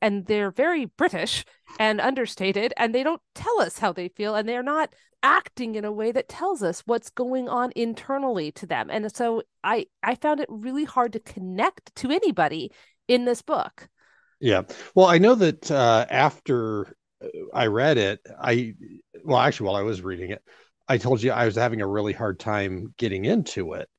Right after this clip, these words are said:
Speaker 2: And the reason is the archaeology part, it w-, was actually pretty well done by and large.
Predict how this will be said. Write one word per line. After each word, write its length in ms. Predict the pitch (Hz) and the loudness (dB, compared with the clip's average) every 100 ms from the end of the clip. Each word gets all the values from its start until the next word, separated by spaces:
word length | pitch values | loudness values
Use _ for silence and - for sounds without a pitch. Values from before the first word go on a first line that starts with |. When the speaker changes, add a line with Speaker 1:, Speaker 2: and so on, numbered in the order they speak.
| _ - | _ -6
Speaker 2:
And 500 | 123 117 107 104 107 _ _ - | 0 2 2 0 -6 _ _ -12
the 160 | 113 117 | -2 0
reason 480 | 110 202 202 135 | 2 0 0 -2
is 500 | 104 98 95 90 - - _ - | 0 -2 -4 -6 -10 -14 _ -2
the 140 | 117 | 4
archaeology 720 | 123 131 123 117 196 123 104 | 4 4 2 4 4 0 -4
part, 420 | - - 101 98 - _ _ - | -10 -2 0 0 -2 _ _ -2
it 60 | |
w-, 220 | 170 180 - | 4 4 4
was 240 | 156 135 | 2 4
actually 320 | 139 131 - | 4 2 -2
pretty 260 | 92 - 127 | -4 0 0
well 220 | 95 92 | 0 -4
done 320 | 87 107 143 - | -4 -2 -2 -2
by 200 | 92 90 | -2 -2
and 100 | 90 | -2
large. 500 | 117 92 87 - | 0 0 -2 -8